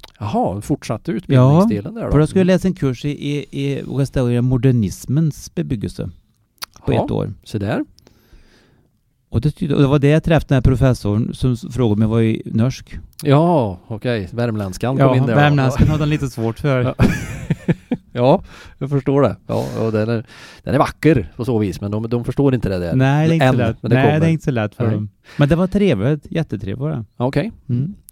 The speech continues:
Speaker 1: Och hur, eh, lång tid stannade du i Stockholm?
Speaker 2: Det var
Speaker 1: Och
Speaker 2: ett år.
Speaker 1: Det var ett år?
Speaker 2: Ja.
Speaker 1: Mm.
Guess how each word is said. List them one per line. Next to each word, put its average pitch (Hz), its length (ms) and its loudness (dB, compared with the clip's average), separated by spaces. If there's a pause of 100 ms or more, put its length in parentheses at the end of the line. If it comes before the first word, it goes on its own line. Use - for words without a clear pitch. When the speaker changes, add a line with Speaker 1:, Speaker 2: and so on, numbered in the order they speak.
(220)
Speaker 1:
Och 147 360 2
hur, 143 400 2
eh, 135 480 -2
lång 131 240 -4
tid 123 400 -10
stannade 120 460 -8
du 117 100 -6
i 120 40 -6
Stockholm? 117 500 -6
Speaker 2:
Det 110 80 0
var 117 60 -2
Speaker 1:
Och 135 60 -2
Speaker 2:
ett - 140 -6
år. 92 340 -6
Speaker 1:
Det 139 100 -4
var 135 100 0
ett 123 100 -6
år? - 240 -14
Speaker 2:
Ja. 117 160 -8 (140)
Speaker 1:
Mm. 117 200 -4